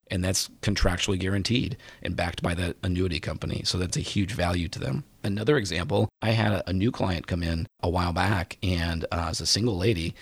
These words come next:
she had been sold all of her nest egg into annuities, all of them with these income guarantees to them. Well, as we looked at her income and savings plan, she didn't need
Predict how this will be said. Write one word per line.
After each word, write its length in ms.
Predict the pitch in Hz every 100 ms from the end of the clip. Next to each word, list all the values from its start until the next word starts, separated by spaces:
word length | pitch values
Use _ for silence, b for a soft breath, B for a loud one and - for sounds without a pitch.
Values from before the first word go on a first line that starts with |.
| B B
she 320 | - - - 110
had 240 | 117 104
been 160 | 92 90
sold 520 | - 113 113 92 98
all 240 | 92 92 123
of 120 | 101
her 420 | 92 95 90 85 -
nest 340 | 95 87 -
egg 240 | 87 87 -
into 380 | 92 101 - 92
annuities, 600 | 87 117 71 76 - - - - -
all 240 | 110 135
of 120 | 127 85
them 260 | 90 101
with 120 | 98
these 220 | 107 92 -
income 540 | 107 110 98 95 90 - -
guarantees 560 | - 95 - 175 190
to 160 | - 71
them. 180 | - 98
Well, 140 | 101
as 180 | 107 101
we 80 | 95
looked 300 | 98 135 -
at 220 | - -
her 200 | 101 -
income 400 | 104 117 - 101
and 100 | 87
savings 380 | 98 104 165 107
plan, 340 | - 90 98 - -
she 260 | - - 165
didn't 320 | 127 131 95
need 320 | 117 -